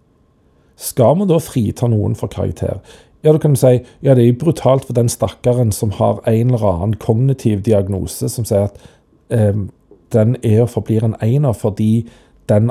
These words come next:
har ikke muligheten til å utvikle ferdighetene til å klare sånn og sånn.»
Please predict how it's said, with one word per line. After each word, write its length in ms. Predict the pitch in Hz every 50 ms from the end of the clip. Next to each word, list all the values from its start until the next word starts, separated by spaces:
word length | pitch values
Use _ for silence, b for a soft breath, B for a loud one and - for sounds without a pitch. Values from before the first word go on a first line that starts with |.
| - - -
har 480 | - - - 117 117 120 131 131 143 -
ikke 320 | 120 104 - - - 131
muligheten 540 | 113 117 110 92 85 107 113 107 - - 107
til 120 | - 113 -
å 180 | - 110 113
utvikle 400 | 120 120 - 117 107 - - 123
ferdighetene 720 | - - - 95 80 82 - 107 120 117 - _ - 104 -
til 140 | - 113 107
å 80 | -
klare 240 | - 110 87 92 113
sånn 200 | - - 110 117
og 100 | 120 -
sånn.» 240 | 151 160 156 117